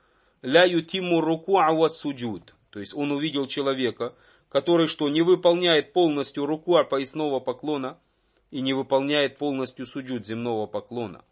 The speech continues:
И, э, он говорит, говорит: «Ма саллейт». Худейфа ему сказал: «Ма саллейт, ты не молился». «Ляу мутта, мутта аля гайрил фитрати, аллати фатара Аллаха, Аллаху Мухаммадан, саллаллаху алейхи вассалям».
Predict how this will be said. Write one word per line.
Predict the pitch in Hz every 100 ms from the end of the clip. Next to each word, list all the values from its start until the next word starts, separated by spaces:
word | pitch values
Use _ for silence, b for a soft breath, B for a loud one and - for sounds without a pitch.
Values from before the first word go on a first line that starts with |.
| _ _ _ _ _ _ _
И, | 131 123 110 - b b -
э, | 110 104 92 - _ _ -
он | 160 170
говорит, | 170 165 165 165 165 _ _ _ _ _ _ _ _ _ _ _ _ _ _ -
говорит: | 120 160 156 160
«Ма | 185
саллейт». | 202 185 175 147 110 90 - _
Худейфа | 135 139 165 160
ему | 156 151
сказал: | - 151
«Ма | 156 160
саллейт, | - 139 120 117
ты | 135
не | 139
молился». | 131 120 92 80 - _ _ _ _ _ _ _ _ _ _ _ _ _ _ _ -
«Ляу | 139 170
мутта, | 180 214 233 - 160
мутта | 175 233 - 190 156
аля | 170 170
гайрил | 156 202 202 185 175
фитрати, | 214 208 185 170 170
аллати | 175 170 170 170 202
фатара | 190 175 165 156
Аллаха, | 160 175 156 151
Аллаху | 156 143 175 156 147
Мухаммадан, | 147 143 165 165 135 131 123
саллаллаху | 123 120 117 113 104
алейхи | 107 101 95
вассалям». | 95 - 85 73